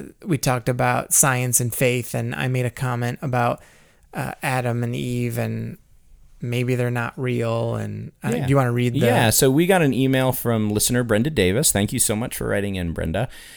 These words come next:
Speaker 2: Um, and she wrote this. Um, "I just finished listening to the Faith and Science episode. I've always liked science, and I have a minor in biology. So speaking from a place of knowledge, my question for John specifically is,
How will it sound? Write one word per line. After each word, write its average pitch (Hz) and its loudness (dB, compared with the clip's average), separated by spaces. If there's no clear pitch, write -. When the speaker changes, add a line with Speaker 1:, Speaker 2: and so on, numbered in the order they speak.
Speaker 2:
Um, 113 4
and 113 2
she 147 -2
wrote 95 -2
this. - -4
Um, 104 0
"I 110 2
just 127 0
finished 170 -2
listening 117 0
to 107 0
the 98 -2
Faith - 0
and 131 -2
Science 90 -2
episode. 85 -4
I've 101 2
always 156 4
liked 120 2
science, 90 2
and 98 0
I - 2
have 98 0
a 95 2
minor 90 2
in 98 0
biology. 95 -4
So 92 -8
speaking - -8
from 104 -4
a 98 -6
place 110 -2
of 120 0
knowledge, 139 2
my 139 6
question 135 2
for 110 0
John 104 2
specifically 98 -2
is, 73 -2